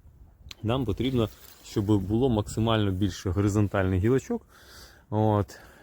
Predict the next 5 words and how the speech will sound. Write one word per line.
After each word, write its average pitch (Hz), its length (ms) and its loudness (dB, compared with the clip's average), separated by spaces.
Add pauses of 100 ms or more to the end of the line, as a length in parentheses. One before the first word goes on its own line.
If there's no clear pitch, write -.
(280)
сформованих. 156 1000 -2 (320)
Крона 131 340 4
має 101 300 4
бути 92 400 -4 (500)
вільна, 98 580 2